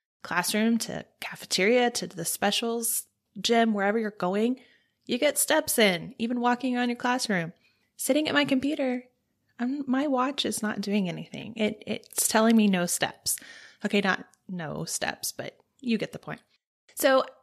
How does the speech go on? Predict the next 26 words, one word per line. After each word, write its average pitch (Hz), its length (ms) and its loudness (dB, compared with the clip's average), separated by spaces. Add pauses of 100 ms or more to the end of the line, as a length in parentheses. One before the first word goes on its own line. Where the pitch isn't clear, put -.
(180)
although 247 220 4
I 262 60 6
don't 294 100 6
have 311 100 -4
a 392 60 4
walking 190 380 2
pad 180 200 -6
yet, 170 260 -6 (120)
it 180 180 -2
is 180 340 -2
on 185 260 -4
my 190 320 -6 (500)
list 233 640 2 (120)
of 302 120 -8
things 226 360 0
I 226 100 2
want, 202 680 -4 (340)
of - 160 -6
a 202 80 -4
lot 185 240 -6
of 180 80 -6
things - 320 -8
I - 80 -6
want. - 340 -8
But 254 240 4
anyway, 202 360 0